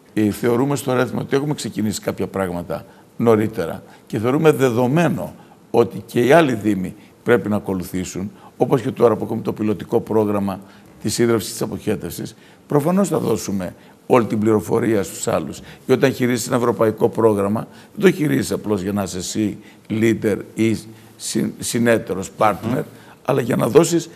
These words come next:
Speaker 1: αυτά που αποκόμισες ως ωφέλεια και στους υπόλοιπους
Speaker 2: Μάλιστα.
Speaker 1: συναδέλφους. Ε, κοιτάτε, κάντε μια ερώτηση, σας ευχαριστώ που δεν μου την απευθύνατε και εμένα, να σας απαντήσω.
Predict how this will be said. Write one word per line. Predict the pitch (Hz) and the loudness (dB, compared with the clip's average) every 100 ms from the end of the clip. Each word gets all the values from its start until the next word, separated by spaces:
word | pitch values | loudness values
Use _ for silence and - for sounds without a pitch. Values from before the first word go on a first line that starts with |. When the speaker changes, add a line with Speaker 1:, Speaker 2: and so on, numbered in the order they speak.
| - - - | -20 -16 0
Speaker 1:
αυτά | 110 - 160 | 0 8 8
που | 160 | 8
αποκόμισες | 151 - - - 147 127 - - - - | 2 2 -2 8 8 8 -2 -8 -10 -2
ως | 120 120 - - - | 0 0 -4 -16 -12
ωφέλεια | - 101 - 127 139 180 180 - - - | -6 -2 4 6 6 4 2 -10 -20 -16
και | - 208 | 2 2
στους | - | 2
υπόλοιπους | 143 - 127 113 107 123 - | -4 0 2 2 -2 -10 -10
Speaker 2:
Μάλιστα. | 127 98 87 | -8 -6 -2
Speaker 1:
συναδέλφους. | 120 117 107 92 - 62 - - - _ | 2 4 4 0 -6 -16 -18 -20 -20 _
Ε, | 113 113 104 - - - - - - - | 4 4 4 0 -14 -20 -20 -20 -20 -4
κοιτάτε, | 113 113 110 - - - - | 2 4 2 -6 -18 -20 2
κάντε | 127 120 | 2 4
μια | 120 120 | 2 6
ερώτηση, | 110 110 110 - 131 135 - - - | 6 6 4 -2 -4 -4 -10 -20 -18
σας | - 107 | -10 -8
ευχαριστώ | 98 120 107 139 | 0 0 2 0
που | 104 - | 0 -2
δεν | 117 120 | 0 0
μου | |
την | 107 | 0
απευθύνατε | 107 98 - 110 104 85 | -2 -2 0 0 0 -4
και | - | -6
εμένα, | 92 107 117 - - - | -2 -2 -4 -6 -12 -14
να | - | -10
σας | 95 | -6
απαντήσω. | 98 92 92 101 | -4 -4 -6 -12